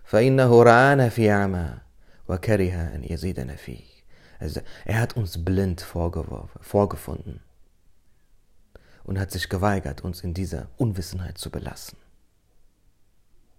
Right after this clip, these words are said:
Das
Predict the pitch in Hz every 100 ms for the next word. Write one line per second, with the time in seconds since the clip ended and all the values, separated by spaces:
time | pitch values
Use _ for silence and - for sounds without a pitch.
0 | _ _ _ _ _ _ _ - _ _
1 | _ _ - _ _ - _ _ _ -
2 | - 90 - - - -